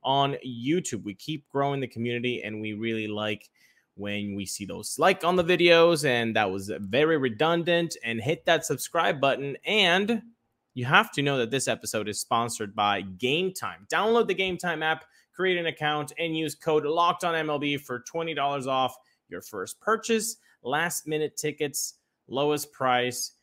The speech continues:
guaranteed. You know what was guaranteed?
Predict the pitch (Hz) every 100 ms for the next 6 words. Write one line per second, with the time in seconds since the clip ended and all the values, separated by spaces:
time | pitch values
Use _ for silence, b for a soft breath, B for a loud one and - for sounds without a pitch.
0 | _ - 98 113 113 113 113 107 - 110
1 | 98 87 - - 143 240 320 339 285 214
2 | 165 175 185 185 170 175 185